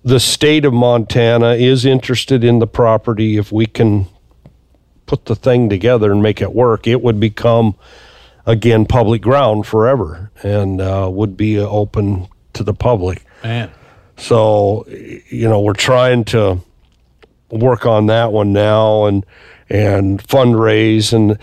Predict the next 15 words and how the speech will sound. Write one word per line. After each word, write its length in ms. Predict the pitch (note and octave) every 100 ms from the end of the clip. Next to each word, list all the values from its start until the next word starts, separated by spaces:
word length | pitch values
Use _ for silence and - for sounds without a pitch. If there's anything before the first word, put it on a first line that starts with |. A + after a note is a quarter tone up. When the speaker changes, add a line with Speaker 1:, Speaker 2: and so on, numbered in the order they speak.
| - - -
Speaker 1:
there's 220 | B2+ A#2+
actually 460 | D3 G#3+ - C3 A#2
some 680 | - B2 A2+ A2 G#2+ G2 - _ _ _ _ _ _ -
pretty 240 | F3+ F3+
significant, 1080 | C#3+ - G2+ G#2 D3 C#3 - A#2 G2 - - _ _ _ _ _ _ _ _ _ _ -
uh, 680 | A#2 G#2+ G2+ F#2+ F#2+ F2 - _ _ _ _ _ -
people 480 | - F3 - A#2+
in 140 | A#2 A2+
that 320 | A2+ A2 -
Paradise 500 | C3 B2+ A#2 A2 G2+
Valley 680 | G2 A2+ C3 B2+ G#2+ G2+ G2
that 240 | G2+ G2+
own 440 | A2 A#2+ D3 C#3
property 720 | G#2+ A#2+ G2+ F#2+ - F#2 F#2+ F#2+
that 240 | G2+ G2+